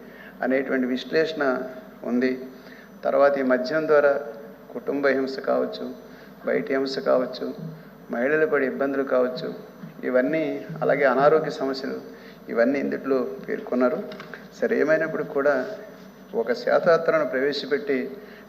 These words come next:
కొన్ని నిజాలు ఈ సభ ద్వారా ఈ సమాజానికి చెప్పేటప్పుడు ఈ శ్వేతపత్రం భవిష్యత్తు మద్యం పాలసీ అనేటువంటిది, ఇందాక మన అశోక్ చెప్పినట్లుగా, బలహీనులు, దీనికి ఎడిక్ట్ కాబడినటువంటి వాళ్ళకి,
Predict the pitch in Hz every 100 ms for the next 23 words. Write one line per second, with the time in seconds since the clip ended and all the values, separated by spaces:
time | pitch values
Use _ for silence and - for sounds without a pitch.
0 | - 123 131 127 127 156 165 160 143 -
1 | 120 131 139 131 120 - - - - -
2 | 127 120 120 135 147 143 135 123 123 -
3 | 131 127 131 139 127 127 - - - -
4 | - 127 120 - 131 - 135 135 139 127
5 | 120 - - - - - 107 147 - 190
6 | - 147 131 127 139 127 131 127 - 123
7 | 123 123 120 117 120 - - - - -
8 | - 131 127 131 127 123 117 151 151 -
9 | 135 135 131 131 127 123 117 - - -
10 | - - 113 131 151 170 160 143 135 -
11 | - - - 123 139 135 127 139 - 196
12 | 180 151 151 151 147 147 139 135 131 131
13 | 131